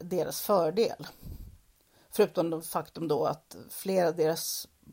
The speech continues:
av deras läkare konstaterade att de var traumatiserade.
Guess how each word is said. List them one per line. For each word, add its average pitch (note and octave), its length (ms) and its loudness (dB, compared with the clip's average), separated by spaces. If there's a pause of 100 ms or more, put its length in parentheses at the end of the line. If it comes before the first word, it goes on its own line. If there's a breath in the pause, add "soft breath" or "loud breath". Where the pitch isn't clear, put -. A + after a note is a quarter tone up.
(240)
av E3+ 160 -4
deras E3 320 4
läkare F3 480 2
konstaterade E3+ 760 -2
att D#3 180 -8
de E3 320 -8
var G3 300 6
traumatiserade. D3+ 1040 -4